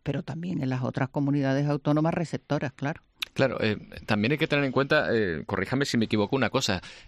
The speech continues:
Speaker 2: Es decir, eh, estas, eh, estos impuestos que, que, que se pagan en,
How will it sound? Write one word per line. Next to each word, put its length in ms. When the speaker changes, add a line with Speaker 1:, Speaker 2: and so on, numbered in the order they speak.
Speaker 2:
Es 120
decir, 260
eh, 260
estas, 320
eh, 280
estos 220
impuestos 460
que, 280
que, 360
que 100
se 140
pagan 320
en, 260